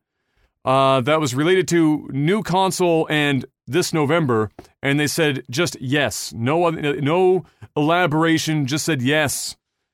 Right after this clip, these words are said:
to the, the question, and then Microsoft had to come out and go, "Hey, guys,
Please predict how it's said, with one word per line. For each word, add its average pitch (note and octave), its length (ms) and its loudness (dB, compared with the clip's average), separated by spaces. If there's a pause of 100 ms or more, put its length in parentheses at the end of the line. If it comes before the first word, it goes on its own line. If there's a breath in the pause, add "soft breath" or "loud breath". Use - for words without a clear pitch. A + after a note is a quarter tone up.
(160)
to D3 140 0
the, C3+ 220 2
the A#2+ 120 -6
question, D3 580 -2 (360 soft breath)
and C#3 160 -2
then D3+ 320 0
Microsoft E3+ 460 0
had C#3 80 -10
to C#3 40 -6
come D3+ 160 -2
out E3+ 140 0
and D3 80 -4
go, C3+ 180 2
"Hey, A#3 200 2
guys, G#3+ 540 2